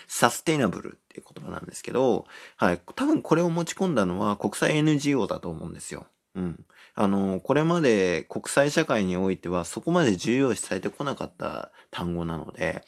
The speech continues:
というか概念ですね。はい。なので、多分これを作るときに大きく、えー、国際エヌジーオーが関わったことによっ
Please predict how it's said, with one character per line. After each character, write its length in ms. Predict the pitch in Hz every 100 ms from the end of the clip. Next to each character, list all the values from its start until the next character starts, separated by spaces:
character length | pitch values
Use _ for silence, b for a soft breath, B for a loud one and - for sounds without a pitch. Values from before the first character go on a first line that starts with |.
| b b
と 60 | 117
い 40 |
う 20 |
か 100 | -
概 280 | 87 107 101
念 160 | 85 82
で 80 | 80
す 140 | -
ね。 160 | 65 - B B B
は 220 | 87 82
い。 100 | 73
な 140 | 123
の 180 | 135 113
で、 220 | 104 101
多 200 | 95 -
分 440 | 208 175 139 151 123
こ 140 | -
れ 80 | 151
を 140 | 165 160
作 240 | - -
る 100 | 175
と 140 | 156 117
き 160 | 110
に 240 | 107 120 113
大 220 | 143 175
き 180 | 156 -
く、 400 | - 143 175 - B B B
え 140 | 110
ー、 40 |
国 180 | 101 104
際 200 | - 117
エ 40 | 117
ヌ 140 | 120
ジ 160 | 117 139
ー 100 | 139
オ 40 |
ー 20 |
が 100 | 104
関 260 | 95 110 117
わ 100 | 123
っ 60 |
た 100 | -
こ 100 | 110
と 120 | - 107
に 120 | 101
よ 120 |
っ 60 | 92